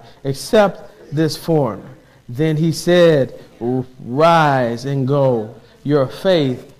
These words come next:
has made you well." This morning, I want to speak to you from a topic and a subtopic today. The topic is called reasons, and you'll understand that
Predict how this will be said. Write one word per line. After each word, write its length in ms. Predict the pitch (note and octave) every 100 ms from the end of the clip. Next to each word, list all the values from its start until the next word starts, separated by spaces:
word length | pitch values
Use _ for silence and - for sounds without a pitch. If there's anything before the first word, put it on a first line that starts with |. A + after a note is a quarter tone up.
| -
has 300 | D3 B2 -
made 600 | C3 C#3 C#3 C#3 C3+ C#3 -
you 200 | B2+ C3
well." 440 | B2 B2+ A#2+ A2 - _ _
This 220 | C#3 B2+
morning, 340 | C#3 C#3+ C#3 C3+
I 80 | C3+
want 180 | C3+
to 60 | C3
speak 320 | - - G3
to 100 | -
you 120 | F3 F3
from 220 | - C3+
a 80 | A#2+
topic 460 | - E3+ E3+ F3
and 180 | D3 D#3+
a 60 | D#3+
subtopic 680 | - E3+ - D3 B2+ B2+
today. 360 | - B2 B2+ B2 - - - -
The 120 | C#3+
topic 460 | E3 G3 G3+ D3 C#3+ -
is 160 | C#3+
called 540 | - - D3+ C#3 D3 - -
reasons, 840 | C#3 D#3 F3+ C3 G#2+ A2 A2+ - _ _ - - _ _ -
and 120 | C#3
you'll 160 | D3 C#3+
understand 520 | D3 C#3 - D3+ C#3+
that 320 | C#3+ C3+ -